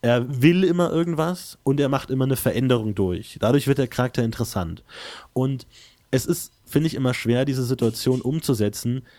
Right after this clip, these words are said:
wenn man das ganz alleine machen muss. Deswegen würde ich sowas vielleicht mal ankündigen. Zum Beispiel, man sagt, okay, ich spiele jetzt einen Krieger, der gerade von der Akademie kommt. Ich möchte, die, die,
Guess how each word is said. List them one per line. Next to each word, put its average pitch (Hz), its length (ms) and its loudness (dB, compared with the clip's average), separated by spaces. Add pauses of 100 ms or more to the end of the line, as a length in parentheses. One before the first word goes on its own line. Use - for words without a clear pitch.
(120)
wenn 120 160 2
man 131 140 2
das 135 140 -2
ganz 135 220 0
alleine 123 300 2
machen 101 240 -2
muss. 85 160 -4
Deswegen 135 400 0
würde 165 160 2
ich 170 160 -6 (260)
sowas 151 380 -4
vielleicht 117 380 -2
mal 151 260 2
ankündigen. 98 760 0
Zum 117 140 -2
Beispiel, 151 320 0
man 135 160 0
sagt, 131 180 0
okay, 127 200 0
ich 143 100 0
spiele 143 180 2
jetzt 120 100 -4
einen 107 140 -4
Krieger, 170 280 0
der 131 100 0
gerade 123 260 0
von 120 140 0
der 113 100 0
Akademie 113 400 0
kommt. 160 280 0 (340)
Ich 120 160 -6
möchte, 175 360 0
die, 143 240 -2 (100)
die, 117 300 -2